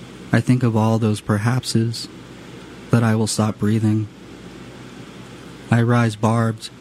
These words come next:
to stamp my signature. I lied awake, a light bulb, absently. The world is beautiful, after all.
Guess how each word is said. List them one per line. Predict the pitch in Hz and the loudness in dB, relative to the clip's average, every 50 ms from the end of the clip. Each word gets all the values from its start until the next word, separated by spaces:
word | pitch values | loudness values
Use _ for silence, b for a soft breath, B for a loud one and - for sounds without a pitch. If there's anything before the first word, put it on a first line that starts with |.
| - - | 0 2
to | - 117 | 2 2
stamp | - - - 120 120 - - | 4 4 4 4 4 4 2
my | 123 110 | 2 2
signature. | 110 - - 117 - 123 117 113 - - 113 117 117 104 - - - - - - - - - - - - - - - - - - - - - - - - - - - - - - | 2 2 0 2 2 2 2 2 0 0 0 0 0 -2 -8 -14 -20 -20 -20 -18 -18 -18 -18 -18 -18 -18 -16 -16 -16 -16 -16 -16 -16 -18 -18 -18 -18 -18 -18 -16 -16 -10 -2 2
I | 113 123 | 2 4
lied | 123 123 123 123 117 | 4 4 4 4 2
awake, | 117 110 113 113 113 120 - - - - - - - - - - - - - - - - - - - - - - - - - - | 2 2 2 2 2 0 -2 -6 -14 -20 -20 -20 -18 -18 -18 -18 -16 -18 -18 -16 -16 -16 -16 -16 -18 -18 -18 -18 -18 -16 -2 2
a | - 113 | 2 4
light | 117 120 113 113 123 127 - - - - - - - - - | 4 4 4 2 2 0 -4 -8 -12 -14 -16 -18 -6 -2 2
bulb, | 120 113 113 113 113 113 113 110 110 - - - - - - - - - - - - - - | 4 4 4 4 4 2 0 -2 -4 -8 -14 -18 -20 -20 -20 -18 -18 -18 -16 -16 -4 0 2
absently. | 123 131 - - - 120 98 123 123 120 117 117 113 - - - - - - - - - - - - - - - - - - - - - - - - - - - - - - - - - - | 2 2 0 0 2 2 2 4 2 2 2 0 -4 -8 -14 -20 -20 -20 -18 -18 -18 -18 -18 -18 -18 -18 -18 -18 -18 -18 -18 -16 -16 -18 -16 -18 -18 -18 -18 -18 -18 -18 -18 -18 -16 0 0
The | 120 | 2
world | 117 117 120 117 120 117 117 | 2 4 2 2 2 0 -2
is | 113 107 | -2 -2
beautiful, | 117 117 117 113 107 - - 110 113 113 113 - - - - | 0 0 0 0 0 -2 -2 -2 -2 -4 -6 -10 -12 -8 -4
after | 120 120 120 - - - 117 117 | -2 -2 -2 -2 -2 -2 0 0
all. | 104 104 113 | 0 -2 -4